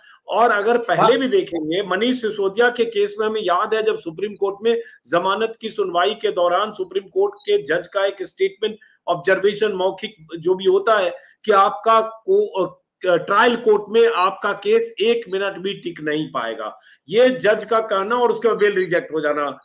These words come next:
Speaker 1: अगली सुनवाई पर। तो यहाँ भी ये सारी दलीलें बेमानी है अगर राहत नहीं मिलती है कोर्ट से, या ये कानून इतना सख्त है कि दो चार महीने आदमी जेल, अ, की हवा खाएगा ही खाएगा, चाहे
Speaker 2: नहीं,
Speaker 1: कुछ भी
Speaker 2: नहीं,
Speaker 1: कर दे।
Speaker 2: नहीं, अजीत जी,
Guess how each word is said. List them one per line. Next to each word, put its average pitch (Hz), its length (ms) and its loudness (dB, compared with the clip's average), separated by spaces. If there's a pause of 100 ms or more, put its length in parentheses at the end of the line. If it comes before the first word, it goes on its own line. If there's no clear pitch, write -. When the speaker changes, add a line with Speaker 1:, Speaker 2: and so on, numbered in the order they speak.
(140)
Speaker 1:
अगली 160 240 -2
सुनवाई 135 400 -4
पर। 120 220 -10 (300)
तो 240 80 2
यहाँ 202 400 -2
भी 269 300 -4 (540)
ये 214 200 2
सारी 233 400 -2
दलीलें 247 460 0
बेमानी 240 440 2
है 220 60 -2
अगर 226 380 0 (240)
राहत 208 340 2
नहीं 220 120 -2
मिलती 214 220 -8
है 208 100 2
कोर्ट 202 240 -4
से, 175 240 -10 (240)
या 247 560 0
ये 190 80 4
कानून 180 460 0
इतना 247 260 2
सख्त 226 360 -2
है 233 300 2 (160)
कि 208 80 -10
दो 196 160 2
चार 208 280 -2
महीने 202 220 0
आदमी 175 420 0 (260)
जेल, 165 340 2
अ, - 240 -20
की 151 420 -4
हवा 143 280 0
खाएगा 156 320 -2
ही 208 60 -2
खाएगा, 202 320 -6 (400)
चाहे 160 140 2
Speaker 2:
नहीं, 208 120 2
Speaker 1:
कुछ 226 80 0
भी 220 60 0
Speaker 2:
नहीं, 208 100 -6
Speaker 1:
कर 202 60 -4
दे। 170 260 -2
Speaker 2:
नहीं, 214 120 2
अजीत 208 260 -2
जी, 143 180 -12